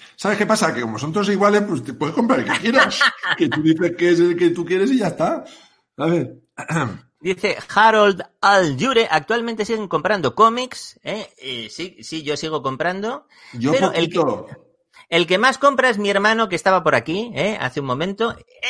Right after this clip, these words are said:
Speaker 2: Ese, vamos a ver, mi hermano, amigos, tiene la mejor colección de cómics que yo haya visto que un particular tiene. O sea, una persona particular,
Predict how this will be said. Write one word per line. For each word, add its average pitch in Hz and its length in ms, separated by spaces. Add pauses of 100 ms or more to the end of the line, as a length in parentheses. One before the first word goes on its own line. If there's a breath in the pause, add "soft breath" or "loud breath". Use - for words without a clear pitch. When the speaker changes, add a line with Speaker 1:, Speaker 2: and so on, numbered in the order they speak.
(100)
Speaker 2:
Ese, 180 460
vamos 160 300
a 151 60
ver, 123 200
mi 165 120
hermano, 262 500 (360)
amigos, 220 500
tiene 208 260
la 190 120
mejor 226 300
colección 208 440
de 175 100
cómics 226 500 (580)
que 175 340 (100)
yo 151 160
haya 185 220
visto 202 380
que 156 220
un 240 180
particular 156 640
tiene. 101 420
O 110 60
sea, 107 180
una 117 200
persona 117 360
particular, 247 640